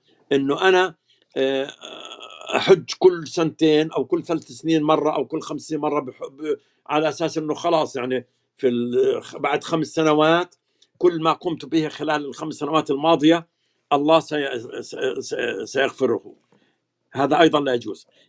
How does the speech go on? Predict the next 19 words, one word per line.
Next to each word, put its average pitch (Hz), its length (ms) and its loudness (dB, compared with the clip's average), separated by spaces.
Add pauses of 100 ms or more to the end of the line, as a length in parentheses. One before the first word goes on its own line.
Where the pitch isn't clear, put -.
الناحية 202 380 0
الثالثة 175 680 0 (540)
هو 143 140 -2
الله 175 200 0
عز 233 180 0
وجل 196 360 2
لا 170 220 2
يغفر 170 460 -4
حقوق 151 400 -12
الناس. 143 720 -6 (1500)
يعني 151 180 0
إذا 160 100 2
كانت 208 340 0
الشهادة 175 640 0
لا 175 100 2
تغفر 151 360 -4
حقوق - 360 -4
الناس، 127 500 -4 (1700)
فالحج 143 420 2